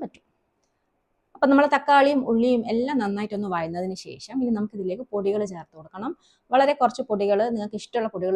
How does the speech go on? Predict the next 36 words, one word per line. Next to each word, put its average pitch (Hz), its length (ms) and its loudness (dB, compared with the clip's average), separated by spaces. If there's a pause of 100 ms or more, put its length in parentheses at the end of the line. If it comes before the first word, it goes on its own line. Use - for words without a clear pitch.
ചേർത്ത് 151 260 -6
കൊടുക്കാം. 151 320 -8
ഞാനിപ്പോ 226 300 -10
കുറച്ച് 220 280 -10
മഞ്ഞൾ 208 280 -4
പൊടി 202 200 -4
ചേർക്കുന്നുണ്ട്, 165 460 -14 (140)
കുറച്ച് 196 340 -6 (120)
മുളക് 175 260 -4
പൊടി. 202 140 -6 (320)
മുളക് 240 240 4
പൊടിയൊക്കെ 226 280 2
ഓരോരുത്തരുടെ 208 360 4 (120)
എരിവിനനുസരിച്ച് 208 640 0
ചേർക്കാം. 196 320 -8 (100)
കുറച്ച് 254 300 -6
ചിക്കൻ 220 320 -2
മസാല 175 200 -6 (100)
ചേർക്കുന്നുണ്ട്, 165 400 -8 (120)
അല്ലെങ്കിൽ 226 340 -4
ഗരം 196 200 2
മസാലയിലും 196 560 -4
മതി. 151 260 -4
ഞാനിപ്പോ 226 280 -10
ചിക്കൻ 220 240 -6
മസാല 226 280 -6
ചേർക്കുമ്പോൾ 220 280 -8
കുറച്ചുകൂടി 214 300 -6
നല്ല 196 140 0 (100)
ടേസ്റ്റ് 160 300 -8
ആണ്. 190 100 -16 (380)
പിന്നെ 269 200 0
കുറച്ച് 269 240 0 (300)
കുരുമുളക് 202 400 2
പൊടിയും 202 260 0
ചേർത്തിട്ട് 160 300 -6